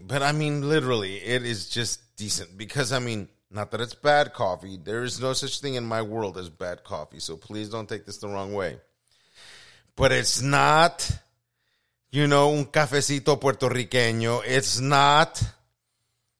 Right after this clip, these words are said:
you know, uh, uh, un colao cubano.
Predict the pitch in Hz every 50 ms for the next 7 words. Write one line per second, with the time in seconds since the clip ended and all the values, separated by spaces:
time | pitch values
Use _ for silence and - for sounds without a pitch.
0 | _ - 123 131 143 143 143 139 135 135 135 135 123 123 123 120 120 120 117 117
1 | 110 113 123 123 - 147 151 147 131 - - 156 151 143 147 143 147 151 147 -
2 | - 151 139 139 143 135 127 127 127 131 135 147 151 143 120